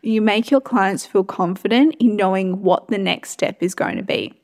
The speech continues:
So have a think about what makes you stand out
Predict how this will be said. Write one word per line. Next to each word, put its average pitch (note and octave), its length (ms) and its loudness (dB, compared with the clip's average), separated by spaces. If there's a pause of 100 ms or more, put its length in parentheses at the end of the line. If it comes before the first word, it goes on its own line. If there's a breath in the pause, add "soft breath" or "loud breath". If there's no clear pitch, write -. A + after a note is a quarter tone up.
(400)
So - 140 -2
have B3+ 240 0
a F4 60 2
think C#4 220 4
about G#3+ 420 0
what G#3+ 180 4
makes C4 340 2
you G3+ 160 -4
stand - 460 -2
out - 340 0